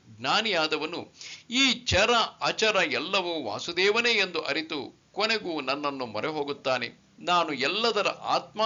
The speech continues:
ಎಂಬ ದೃಷ್ಟಿಯಿಂದ ನನ್ನನ್ನು ಭಜಿಸುತ್ತಾನೆ. ಆದ್ದರಿಂದ, ಮೇರೆಯಿಲ್ಲದ ದೃಷ್ಟಿಯುಳ್ಳ ಮಹಾತ್ಮನು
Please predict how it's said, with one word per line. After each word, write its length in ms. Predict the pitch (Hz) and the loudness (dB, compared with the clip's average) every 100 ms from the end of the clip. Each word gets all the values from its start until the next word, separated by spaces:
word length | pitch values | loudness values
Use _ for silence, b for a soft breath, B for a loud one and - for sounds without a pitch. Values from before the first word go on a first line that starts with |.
| 226 | 2
ಎಂಬ 280 | 202 170 | 0 0
ದೃಷ್ಟಿಯಿಂದ 560 | 139 120 - 160 139 139 117 - - | -4 -4 -8 -6 -6 -2 -4 -4 -10
ನನ್ನನ್ನು 440 | 143 160 139 123 110 | -4 -2 -2 -4 -8
ಭಜಿಸುತ್ತಾನೆ. 720 | 104 131 160 135 135 127 120 - - - | -10 -10 -10 -8 -2 -2 -4 -12 -20 -10
ಆದ್ದರಿಂದ, 480 | 117 127 143 160 185 190 B B B B | -6 -4 -4 -4 -2 -4 B B B B
ಮೇರೆಯಿಲ್ಲದ 1040 | 123 143 190 247 262 262 247 254 247 233 226 | -10 -2 2 4 4 4 2 2 2 4 2
ದೃಷ್ಟಿಯುಳ್ಳ 600 | 202 190 - 208 196 185 | 0 -4 -4 -2 0 0
ಮಹಾತ್ಮನು 880 | 170 127 127 185 - 175 165 139 | 0 0 0 -2 -2 -8 -4 -6